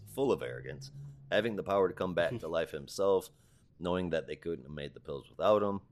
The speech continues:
Speaker 1: I mean, that's Resurrection Man. Bloom, on the other hand, is curious as to why he should celebrate specifically. Bloom asks if he'll be free to go. He's told no.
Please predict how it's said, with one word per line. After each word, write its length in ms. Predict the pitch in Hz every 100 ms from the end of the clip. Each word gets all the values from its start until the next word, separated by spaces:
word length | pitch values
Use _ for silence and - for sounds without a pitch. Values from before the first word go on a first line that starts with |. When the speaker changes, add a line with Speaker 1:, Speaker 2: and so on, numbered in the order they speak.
| - 65
Speaker 1:
I 40 |
mean, 180 | 71 67
that's 240 | 71 73
Resurrection 560 | 71 69 64 60 - 57
Man. 160 | 50 - - - - - - -
Bloom, 600 | - 127 165 107 90 85 _ _ _
on 160 | 92 87
the 120 | 85
other 220 | 85 80
hand, 380 | 92 87 82 87 -
is 300 | 90 80 -
curious 500 | - 131 139 107 90
as 220 | 95 90
to 100 | 90
why 180 | 87 85
he 440 | - 175 165 160 -
should 280 | - 95 -
celebrate 560 | 95 92 78 87 -
specifically. 720 | - 80 - 82 62 - 57 - - - - - - - _ - -
Bloom 240 | 71 73 71 76
asks 460 | 80 73 - -
if 160 | 65 -
he'll 140 | 82
be 160 | 71 73
free 200 | - 78
to 100 | 69
go. 440 | 69 110 127 135 - -
He's 220 | 76 -
told 340 | - 69 69
no. 300 | 85 78 53